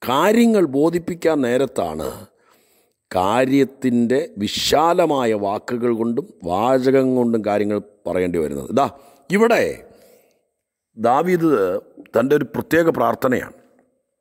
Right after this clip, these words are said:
ഈ നൂറ്റി നാൽപത്തിനാലാം സങ്കീർത്തനത്തിൽ പ്രാർത്ഥിച്ച പ്രാർത്ഥനയ്ക്ക് മറുപടി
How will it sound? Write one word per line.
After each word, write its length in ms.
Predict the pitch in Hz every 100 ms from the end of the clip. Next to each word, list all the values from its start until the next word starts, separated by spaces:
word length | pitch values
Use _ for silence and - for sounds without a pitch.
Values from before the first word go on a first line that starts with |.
| _ _ _ - - - - - _ -
ഈ 100 | 131 151
നൂറ്റി 300 | 147 143 156
നാൽപത്തിനാലാം 680 | 170 160 170 170 170 160 170
സങ്കീർത്തനത്തിൽ 800 | - 135 135 143 139 147 147 151 156
പ്രാർത്ഥിച്ച 600 | - - 139 - 160 - -
പ്രാർത്ഥനയ്ക്ക് 880 | - 120 123 - - 139 135 - 143 165 - 113 120
മറുപടി 580 | 123 139 170 165 135